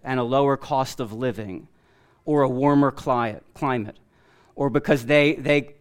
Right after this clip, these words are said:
develop a romantic relationship with somebody who lives in another part of the country or even the world.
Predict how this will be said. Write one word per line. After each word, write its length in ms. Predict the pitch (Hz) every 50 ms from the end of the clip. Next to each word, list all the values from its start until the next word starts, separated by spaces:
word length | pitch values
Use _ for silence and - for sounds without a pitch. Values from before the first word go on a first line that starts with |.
| - -
develop 500 | - 156 143 - 156 151 151 151 151 -
a 60 | 147
romantic 680 | 135 123 139 139 135 131 139 143 143 - 165 147 - 135
relationship 640 | 135 131 123 131 131 135 - - 135 - - 127 98
with 120 | 123 120
somebody 400 | - 147 135 120 127 123 120 120
who 160 | 107 127 123
lives 300 | 110 117 131 127 110 -
in 60 | 123
another 280 | 120 117 123 123 123 117
part 360 | - - - 127 123 123 - -
of 220 | 123 123 104 95
the 80 | 113 107
country 480 | - 139 131 123 - - 110 101 98
or 140 | 101 113 113
even 220 | 120 120 117 113
the 60 | 110 107
world. 520 | 107 120 120 120 110 92 73 - -